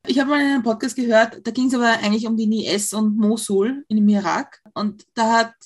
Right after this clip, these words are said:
eine Frau interviewt, Leute, die in Westmosul, also in dem Teil, den der, der von dem I S besetzt war, gelebt hat, eine ältere Frau, und die gesagt, nee, am Anfang war das eh super, wie die gekommen sind, weil plötzlich hat die Müllabfuhr funktioniert.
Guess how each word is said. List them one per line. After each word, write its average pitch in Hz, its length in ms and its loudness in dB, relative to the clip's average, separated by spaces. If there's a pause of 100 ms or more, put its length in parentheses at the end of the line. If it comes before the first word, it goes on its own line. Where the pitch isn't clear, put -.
(260)
eine 220 180 -2
Frau 214 180 2
interviewt, 233 580 0
Leute, 214 320 0
die 214 500 -2
in 208 260 2
Westmosul, 226 540 -2
also 214 140 0
in 208 80 4
dem 202 220 2
Teil, 196 240 0
den 208 180 -2
der, 202 100 0
der 196 160 -8
von 208 100 0
dem 202 100 -2
I 196 100 -2
S 202 120 -4
besetzt 190 400 -2
war, 233 240 4 (340)
gelebt 202 460 2
hat, 226 120 6
eine 214 140 0
ältere 208 280 0
Frau, 190 260 0
und 226 100 2
die 226 60 -4
gesagt, 226 200 -4
nee, 220 60 2
am 208 100 2
Anfang 269 340 2
war 233 80 2
das 233 100 0
eh 294 80 8
super, 339 320 2
wie 208 60 -2
die 208 140 0
gekommen 196 360 -2
sind, 196 160 -2
weil 190 160 0 (320)
plötzlich 262 340 2
hat 285 120 0
die 277 80 6
Müllabfuhr 330 460 4
funktioniert. 180 760 -4